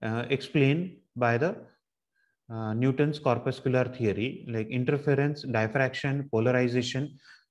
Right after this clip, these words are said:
Uh, but, uh, in the similar, uh, same period, Huygens, uh, uh, came up with a wave theory of light, where accordingly the light was made up of, or was assumed to be made up of, uh, waves. And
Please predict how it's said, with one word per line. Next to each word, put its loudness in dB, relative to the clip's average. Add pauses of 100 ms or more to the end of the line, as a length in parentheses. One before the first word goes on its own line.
(160)
Uh, -2
but, 0
uh, -2
in 0
the -2
similar, 4
uh, 0
same 0
period, 4 (280)
Huygens, 2
uh, 0 (140)
uh, 0
came 4
up 2
with -2
a -2
wave 4
theory 2
of -4
light, -2
where 0
accordingly -2 (240)
the -4
light 2
was 0
made 0
up 0
of, -2
or 0
was 0
assumed 0
to -2
be -2
made 0
up -2
of, 0
uh, 0
waves. 0 (400)
And 0